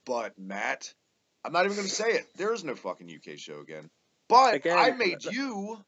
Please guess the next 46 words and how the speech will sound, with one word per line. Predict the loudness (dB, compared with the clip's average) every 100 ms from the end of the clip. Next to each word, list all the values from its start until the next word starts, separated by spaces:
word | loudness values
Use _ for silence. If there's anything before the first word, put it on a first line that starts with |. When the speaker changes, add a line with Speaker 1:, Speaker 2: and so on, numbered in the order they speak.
| _ _ -8
Speaker 1:
to | -6
replace | -6 -8 -8 -8 -12
that, | -12 -12 -12 -14
do | -10
a |
little | -6 -6
homework | -8 -10 -14
this | -14 -14
week. | -12 -10
Originally, | -6 -6 -6 -6 -6 -6 -8 _ _ _ _
I | -8
was | -6
gonna | -6
have | -8
you | -8
check | -8 -6
out | -6 -8 -10
Jack | -10 -10
Gallagher | -10 -10 -10 -10 -12
and | -14
Tony | -16 -16
Nese | -16 -16 -16
from | -18
two | -16 -16
oh |
five | -10 -10
this | -12 -16
week, | -18 -10
but | -6 -6 -8 _ _ _ _
Speaker 2:
Yeah. | -6 -2
Speaker 1:
I | 0 0
just | -2 -4
couldn't | -6 -2
let | -2 -2
that | -4
main | -6 -8
event | -8 -10 -8
go | -8
by | -6 -6
without | -6 -10 -10
getting | -12 -12 -14
your | -12 -12
two | -14 -14
cents | -12 -10 -12 -14
on | -14
it. | -14